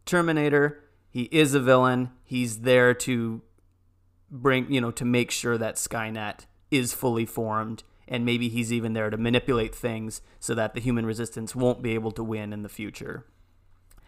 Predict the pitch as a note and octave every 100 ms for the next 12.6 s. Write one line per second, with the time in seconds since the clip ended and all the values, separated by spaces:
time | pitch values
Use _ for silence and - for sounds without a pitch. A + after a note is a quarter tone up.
0 | _ _ - A2 G#2+ C3 A#2+ A#2+ A#2 A2+
1 | - C#3 - C#3 B2 A#2 B2 A#2+ A2+ A2
2 | G#2+ - B2 A#2+ A#2 A2+ A2+ A2+ A2 A2
3 | A2 - _ _ - A2 G#2+ G#2 G#2 -
4 | B2 A#2 - A#2+ A2 A2 - A2+ A2 -
5 | A#2 - A#2+ A2 - A#2 A2 A2 A2 -
6 | A2+ G#2 G#2 - B2+ A#2 A2 G#2+ G#2+ G#2+
7 | A2 G#2+ G#2+ G#2+ G#2+ G#2+ G#2 G2+ A2 -
8 | - _ _ _ _ _ G#2+ G#2 G2+ G2
9 | - A#2+ A2+ G#2+ G#2+ - G#2+ - - -
10 | - - C#3 C#3 B2+ A#2 A2 - A#2+ A#2
11 | A2 G#2+ A2+ G#2+ G#2 A#2+ A#2+ A#2+ A#2 A2
12 | A2 G#2+ A2+ G#2+ G#2 -